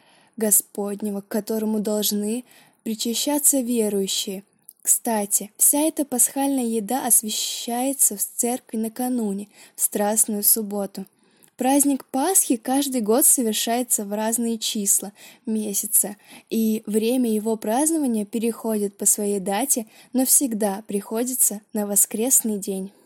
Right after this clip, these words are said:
Давайте же немного познакомимся с тем, как празднуют Пасху в других странах. В Англии Пасха — главный религиозный праздник Великобритании. Школы закрываются на две недели на пасхальные каникулы,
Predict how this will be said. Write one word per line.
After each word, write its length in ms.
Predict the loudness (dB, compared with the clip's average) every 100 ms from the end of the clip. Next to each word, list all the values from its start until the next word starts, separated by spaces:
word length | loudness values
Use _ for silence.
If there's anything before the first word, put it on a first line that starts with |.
| _ _ _ _ _ _ _
Давайте 580 | -6 -4 -2 -2 0 0
же 140 | 0
немного 460 | -2 -2 -4 -4 -6
познакомимся 840 | -6 -6 -6 -6 -4 -2 2 2
с 120 | 2 2
тем, 300 | 0 -2 -4
как 200 | -6 -4
празднуют 480 | -2 0 -2 -6 -6
Пасху 420 | -2 -2 -2 -4
в 60 |
других 360 | -6 -6 -4 -2
странах. 560 | -2 -2 -4 -6 -12 _ -20 -20 -16 -10
В 220 | -8 -4
Англии 460 | 0 2 6 6 4
Пасха — 500 | 2 2 4 4 2
главный 460 | 0 2 4 4 2
религиозный 680 | 0 -2 -2 0 0 -2 -2
праздник 540 | -2 0 0 -2 -4
Великобритании. 1040 | -4 -4 -6 -8 -8 -8 -8 -8 -10 -14 -18 -20 -20 -20 -18 -18 -8
Школы 500 | -8 -2 0 2 2
закрываются 920 | 2 2 2 -2 0 2 2 2 2 0
на 140 | -4
две 220 | -2 0
недели 440 | 2 2 0 0 -2
на 140 | -4
пасхальные 580 | 0 0 2 -2 -2 -2
каникулы, 640 | -2 -2 -2 -4 -6 -6